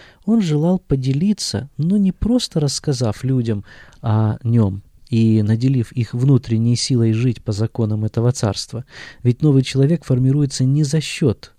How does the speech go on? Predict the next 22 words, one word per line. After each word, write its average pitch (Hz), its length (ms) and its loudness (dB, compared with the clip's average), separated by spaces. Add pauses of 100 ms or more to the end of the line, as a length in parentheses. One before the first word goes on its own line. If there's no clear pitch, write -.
(100)
усвоения 107 760 -2
новых 107 380 0
жизненных 104 500 0
принципов, 110 640 -6 (480)
но 131 260 2 (120)
посредством 165 720 -2
передачи 143 840 -2 (320)
новых 131 460 0
жизненных 113 560 0
сил. 92 380 -6 (200)
Состояние 117 680 -2
подобия 110 640 2
Христу 113 480 -6
проистекает 135 800 -4 (300)
от 139 280 -4
Его 139 420 -2
же 156 160 -2
Духа, 143 520 -2 (340)
а 104 140 -4
Христово 127 540 -2
Царство 190 480 -4
Небесное 104 680 -2